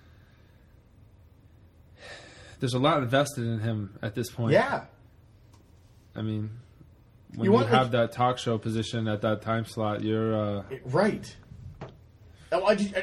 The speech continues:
Speaker 2: do you think there's, like, discussions like that? Like, "Oh, well, we gotta Me Too Jimmy." No, we can't Me Too Jimmy. He's, that's too much invested in him. Like, do, do you think those go on?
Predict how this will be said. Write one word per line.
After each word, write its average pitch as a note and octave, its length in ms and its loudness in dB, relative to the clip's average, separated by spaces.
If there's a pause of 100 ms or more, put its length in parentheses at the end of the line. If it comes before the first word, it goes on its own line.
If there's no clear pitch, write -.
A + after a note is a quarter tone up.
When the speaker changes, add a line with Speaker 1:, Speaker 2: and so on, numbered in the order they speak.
Speaker 2:
do G3 100 2
you A#3 60 4
think F#4 140 0
there's, C4 140 2
like, A#3 120 4
discussions F#3 480 0
like F#3+ 140 2
that? G3+ 120 2
Like, C#3 220 0
"Oh, D3 180 4
well, C#3+ 220 2
we C3+ 80 -2
gotta D#3 240 4
Me D3 180 0
Too C3+ 200 0
Jimmy." A2+ 440 0 (300)
No, A3+ 160 8
we B3 80 2
can't F#4 260 4
Me C#4+ 120 4
Too A3 160 4
Jimmy. G3+ 480 4 (520)
He's, A#3+ 200 6 (100)
that's A#3+ 280 4
too D4 180 6
much C#4+ 200 6
invested A3+ 460 6
in F3+ 120 0
him. C#3+ 300 2 (1800)
Like, G3 160 4
do, A#3 100 2
do F3+ 100 4
you A3 60 4
think B3 140 0
those A3 180 6
go F#3+ 180 4
on? F3+ 240 2